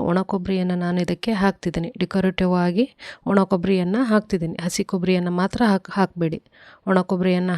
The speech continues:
ಹಾಕಿ ಒಂದು ಅರ್ಧ ಗಂಟೆ ಹಾಗೆ ಬಿಡಬೇಕು. ಇವಾಗ ಒಣ ಕೊಬ್ಬರಿಯನ್ನು ಹಾಕಿ ಈ ಥರ ತಟ್ಕೋಬೇಕು. ಎಲ್ಲ ಹಿಟ್ಟಿನ ಜುಣುಕಕ್ಕೆ ಅಂಟ್ಕೊಳ್ಳುತ್ತೆ. ಒಂದು ಅರ್ಧ ಗಂಟೆ ಬಿಟ್ಟು ಸ್ವಲ್ಪ ತಣ್ಣಗಾದ್ಮೇಲೆ ಒಂದು ಚಾಕುವಿನ ಸಹಾಯದಿಂದ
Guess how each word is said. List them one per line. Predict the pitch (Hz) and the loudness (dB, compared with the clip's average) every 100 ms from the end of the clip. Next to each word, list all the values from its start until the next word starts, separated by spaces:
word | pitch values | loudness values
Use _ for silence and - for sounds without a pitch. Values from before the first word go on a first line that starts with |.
| 180 | 0
ಹಾಕಿ | 185 240 214 | 0 2 2
ಒಂದು | 190 185 185 | 2 2 0
ಅರ್ಧ | 180 185 196 | 0 0 2
ಗಂಟೆ | 190 185 220 190 | 2 2 2 2
ಹಾಗೆ | 196 190 160 | 2 2 -2
ಬಿಡಬೇಕು. | 160 165 - - - _ - _ _ _ - 190 | -4 -4 -8 -12 -18 _ -20 _ _ _ -6 -4
ಇವಾಗ | 165 170 202 - - - 202 | -4 -6 -8 -10 -20 -6 0
ಒಣ | 190 185 | 2 0
ಕೊಬ್ಬರಿಯನ್ನು | 175 185 180 180 | -2 -2 0 0
ಹಾಕಿ | 185 190 226 202 | 0 0 0 0
ಈ | 196 | 2
ಥರ | 196 208 | 0 2
ತಟ್ಕೋಬೇಕು. | 190 185 - 175 170 - - _ _ _ - _ _ _ _ _ - 185 | 2 0 -2 -2 -2 -4 -12 _ _ _ -20 _ _ _ _ _ -6 -2
ಎಲ್ಲ | 175 185 185 196 | -2 0 0 0
ಹಿಟ್ಟಿನ | 185 - 202 190 | 0 2 2 2
ಜುಣುಕಕ್ಕೆ | 190 190 185 165 - 240 | 2 0 0 -2 0 2
ಅಂಟ್ಕೊಳ್ಳುತ್ತೆ. | 208 - 170 160 - - - _ - _ _ _ _ _ - 180 | 2 2 2 2 -4 -8 -10 _ -20 _ _ _ _ _ -8 -6
ಒಂದು | 175 175 | -2 -4
ಅರ್ಧ | 170 160 170 190 196 | -4 -4 0 2 2
ಗಂಟೆ | 196 196 196 | 0 2 2
ಬಿಟ್ಟು | - 269 294 - - _ _ _ - | 4 2 2 -4 -20 _ _ _ -4
ಸ್ವಲ್ಪ | 190 - 175 | -2 0 2
ತಣ್ಣಗಾದ್ಮೇಲೆ | 180 196 196 196 190 196 196 247 285 _ - | 4 6 6 4 4 4 4 2 0 _ -2
ಒಂದು | 180 165 - | 2 2 2
ಚಾಕುವಿನ | 180 208 196 185 | 2 4 2 4
ಸಹಾಯದಿಂದ | 196 190 196 208 | 2 4 4 2